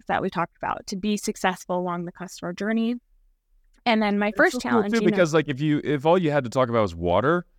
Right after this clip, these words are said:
Speaker 2: maybe you kinda run out of things to say. Like, "I'm still hydrated. <laughs> I feel, I feel great." I mean,
Speaker 1: Yeah.
Speaker 2: there'd be, there'd be more to it than that, but the idea that you had then specific mini challenges each week,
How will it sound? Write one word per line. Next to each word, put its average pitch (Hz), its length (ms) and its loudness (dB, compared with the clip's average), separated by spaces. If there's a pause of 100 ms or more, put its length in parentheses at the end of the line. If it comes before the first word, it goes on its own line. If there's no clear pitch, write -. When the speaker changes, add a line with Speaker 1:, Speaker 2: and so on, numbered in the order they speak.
(320)
Speaker 2:
maybe 123 280 -2
you 170 80 -2
kinda 165 220 0
run 147 200 2
out 165 140 2
of 156 100 -2
things 160 260 -4
to 131 120 -8
say. 160 440 0
Like, - 300 -4 (200)
"I'm 110 220 -2
still 143 280 -2
hydrated. 139 540 0
<laughs> - 40 -16
I 110 140 -4
feel, 139 180 -8 (240)
I - 60 -4
feel 160 180 2
great." 160 240 4
I 123 60 0
mean, - 100 2
Speaker 1:
Yeah. 139 140 -6
Speaker 2:
there'd 135 140 0
be, 135 80 0
there'd 147 160 -4
be 147 60 0
more 135 200 -2
to 143 80 -4
it - 40 -6
than 113 120 -4
that, 135 240 -2
but - 260 -2 (340)
the 127 180 2
idea 127 420 0
that 135 180 -6
you 127 100 -2
had 117 200 0
then 110 140 0
specific - 800 -4
mini 117 300 0
challenges 110 380 0
each 104 160 -4
week, 160 340 -2